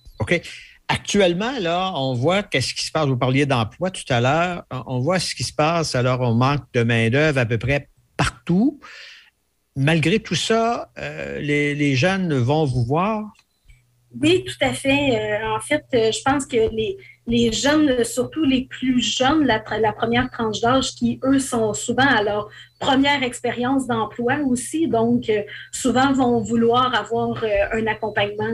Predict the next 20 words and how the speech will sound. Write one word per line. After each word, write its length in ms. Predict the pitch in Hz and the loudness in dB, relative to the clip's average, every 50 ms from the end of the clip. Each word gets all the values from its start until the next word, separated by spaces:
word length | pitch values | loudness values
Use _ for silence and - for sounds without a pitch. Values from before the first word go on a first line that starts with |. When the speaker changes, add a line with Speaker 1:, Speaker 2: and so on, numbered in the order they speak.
| 226 214 | -4 -4
Speaker 2:
aussi, 500 | 202 190 - - - 220 214 220 214 202 | -6 -8 -10 -10 -10 -10 -8 -6 -4 -2
euh, 140 | 196 196 190 190 208 | 0 0 0 0 0
dans 160 | 196 196 196 | -2 -2 -2
ce 160 | 196 - 208 | -4 -6 -6
processus-là. 640 | 190 - 196 190 - 185 175 - - - - - - _ _ _ _ _ _ _ _ _ _ - | -6 -6 -8 -8 -8 -8 -10 -10 -12 -14 -16 -16 -18 _ _ _ _ _ _ _ _ _ _ -4
Speaker 1:
OK. 160 | - 120 - | -4 0 2
Et, 720 | 175 175 180 - - 139 147 151 160 156 156 160 160 - 160 | 2 2 2 2 0 0 0 0 0 0 0 -2 -2 -2 -4
et 80 | 156 143 | -6 -4
on 100 | 160 143 | -4 -2
fait, 240 | 131 - 170 156 170 | 0 0 0 2 2
on 120 | 160 143 | 0 0
fait 100 | - 180 | 0 -2
le 80 | 165 - | -2 -2
contact 400 | - 165 151 135 - 196 170 156 | -2 -2 -2 -2 -2 -4 -2 -4
de 60 | 156 | -2
quelle 220 | 127 - 156 151 | 0 0 0 0
manière 360 | 139 139 135 139 170 196 208 | 0 -2 -2 -2 -2 -4 -4
dans 140 | 190 151 123 | -4 -4 -4
ce 80 | 113 - | -4 -4
temps-là ? 340 | - 135 131 135 156 180 | -4 -2 -2 -2 -2 -2